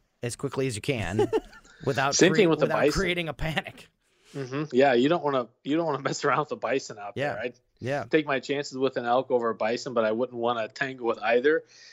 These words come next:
Speaker 3: But, uh, but bison can be destructive too, and they're out there in
Speaker 1: Yeah.
Speaker 3: spades.
Speaker 1: Yep, yep,
Speaker 3: Mm-hmm.
Speaker 1: absolutely. But it is a, such a cool place to go and visit,
Speaker 3: I
Speaker 1: and a great
Speaker 3: fished
Speaker 1: place
Speaker 3: it.
Speaker 1: to
Speaker 3: I've
Speaker 1: fish.
Speaker 3: never, I caught a few, uh, bluegills, but I, I, we just had a tough day of fishing out there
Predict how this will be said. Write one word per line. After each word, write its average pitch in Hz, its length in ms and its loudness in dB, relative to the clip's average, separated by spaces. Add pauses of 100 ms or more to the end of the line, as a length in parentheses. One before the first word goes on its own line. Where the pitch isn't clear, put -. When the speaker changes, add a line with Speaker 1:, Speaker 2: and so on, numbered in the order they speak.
(160)
Speaker 3:
But, 120 380 2
uh, 107 140 -2
but 117 140 -4
bison 170 360 2
can 127 160 -6
be 120 100 0
destructive 117 540 -2
too, 160 240 0
and 110 100 -4
they're 147 140 2
out 107 180 -2
there 117 200 -2
in 95 80 -20
Speaker 1:
Yeah. 131 220 -4
Speaker 3:
spades. 110 500 -6
Speaker 1:
Yep, 127 260 -4 (140)
yep, 127 180 -4
Speaker 3:
Mm-hmm. 127 100 -8
Speaker 1:
absolutely. 127 440 -6
But 127 160 -6
it 147 100 -4
is 127 140 -6
a, 110 80 -8
such - 400 -4
a 113 60 -10
cool 110 220 -8
place 110 320 -6
to 110 60 -10
go 117 300 -4
and 113 120 -4
visit, 180 300 -2
Speaker 3:
I 226 140 6
Speaker 1:
and 220 100 0
a 135 40 -6
great 196 160 4
Speaker 3:
fished - 100 -6
Speaker 1:
place 247 160 4
Speaker 3:
it. - 20 -16
Speaker 1:
to - 60 0
Speaker 3:
I've 196 120 2
Speaker 1:
fish. 208 80 -2
Speaker 3:
never, 202 220 2
I 190 200 0 (160)
caught 175 200 -2
a 143 60 0
few, 180 400 -8 (200)
uh, 117 140 -4
bluegills, 160 580 -2
but 135 240 0
I, 123 180 -6 (140)
I, 131 120 2
we 147 100 6
just 190 200 -4
had 104 100 -2
a 92 40 -12
tough - 280 -2
day 120 140 4
of 104 100 -4
fishing 123 300 -4
out 95 200 -8
there 101 100 -2